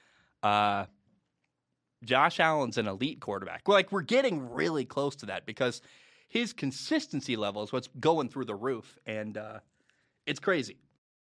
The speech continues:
Look, I'm not gonna lie. Uh, the Patriots and Bill Belichick were eliminated,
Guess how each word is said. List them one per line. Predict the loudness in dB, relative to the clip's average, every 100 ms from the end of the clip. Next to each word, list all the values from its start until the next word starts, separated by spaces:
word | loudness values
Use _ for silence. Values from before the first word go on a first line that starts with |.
| _ _ _ 2
Look, | 6 6
I'm | 8
not | 6 6
gonna | 4 4
lie. | 4 4 0 -6 _
Uh, | 4 6 6 2 -2
the | -4
Patriots | 0 4 2 2 0 0 0
and | 2
Bill | 2 2
Belichick | 2 0 -2 -4 -4 -6
were | -8
eliminated, | -4 -2 -2 -2 -2 -4 -8